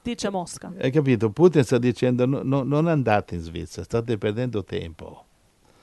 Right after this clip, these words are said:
Speaker 2: Andranno lì a sperperare un sacco di soldi dalle tasse.
Speaker 1: Mhm.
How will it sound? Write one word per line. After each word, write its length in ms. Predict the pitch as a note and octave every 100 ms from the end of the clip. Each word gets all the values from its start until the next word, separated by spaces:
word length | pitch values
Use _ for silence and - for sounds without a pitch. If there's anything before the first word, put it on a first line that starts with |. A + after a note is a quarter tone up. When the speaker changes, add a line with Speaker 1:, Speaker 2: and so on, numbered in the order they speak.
| _ _ _ _
Speaker 2:
Andranno 480 | - C#3 D3+ E3+ F3+
lì 180 | F#3+ F#3
a 140 | C#3
sperperare 680 | B2+ - D3 - D#3 D#3+ C3
un 80 | B2+
sacco 360 | - D#3 -
di 120 | C#3 B2
soldi 360 | - D3 D#3+
dalle 260 | D3 D3 C#3
tasse. 580 | - F#2 E2+ - - -
Speaker 1:
Mhm. 100 | _